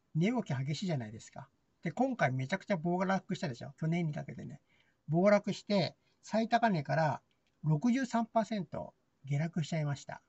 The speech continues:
<laughs> だいぶ下がりましたね。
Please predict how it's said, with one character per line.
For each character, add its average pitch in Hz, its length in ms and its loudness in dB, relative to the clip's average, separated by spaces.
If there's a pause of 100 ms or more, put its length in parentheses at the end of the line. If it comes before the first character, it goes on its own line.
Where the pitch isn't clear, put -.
(380)
<laughs> - 840 -8 (1000)
だ 143 180 2
い 202 100 0
ぶ 208 100 -2
下 208 100 2
が 214 80 4
り 208 60 0
ま 214 100 2
し - 40 0
た 143 120 2
ね。 131 320 -4